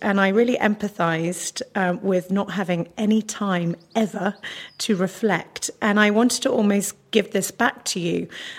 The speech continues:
a moment for you to maybe look at what you wish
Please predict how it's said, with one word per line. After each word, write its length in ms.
a 80
moment 560
for 80
you 360
to 180
maybe 340
look 380
at 320
what 180
you 160
wish 460